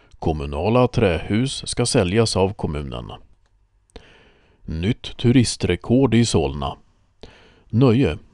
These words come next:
Ny deli i Solna med fisk i fokus. Sport. Elitlag för tioåringar. Skadar A I K.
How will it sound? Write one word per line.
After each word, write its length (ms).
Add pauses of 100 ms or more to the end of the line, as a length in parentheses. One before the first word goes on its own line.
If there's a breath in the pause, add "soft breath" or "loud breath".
(360 soft breath)
Ny 380
deli 520
i 60
Solna 560
med 340
fisk 460
i 100
fokus. 720 (880 soft breath)
Sport. 640 (560 soft breath)
Elitlag 880
för 220
tioåringar. 840 (380)
Skadar 680
A 240
I 120
K. 400